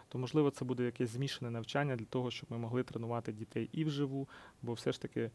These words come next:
живе спілкування, воно не заміниться, е, тільки онлайном. Звичайно, ми будемо робити набір нових шахматіс-, шахістів, і,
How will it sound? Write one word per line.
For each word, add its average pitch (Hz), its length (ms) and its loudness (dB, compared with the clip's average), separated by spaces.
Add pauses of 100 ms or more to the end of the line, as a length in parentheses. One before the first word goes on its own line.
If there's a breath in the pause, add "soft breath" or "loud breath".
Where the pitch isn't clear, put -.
(100)
живе 127 300 2
спілкування, 123 680 0
воно 113 280 -2
не 123 140 0
заміниться, 127 580 0
е, 107 340 -2 (440)
тільки 127 300 4
онлайном. 113 480 0 (380 loud breath)
Звичайно, 180 420 8
ми 151 80 8
будемо 143 360 6
робити 135 320 6
набір 127 340 2 (800 soft breath)
нових 139 260 6
шахматіс-, 135 760 0
шахістів, 147 640 0
і, 139 300 8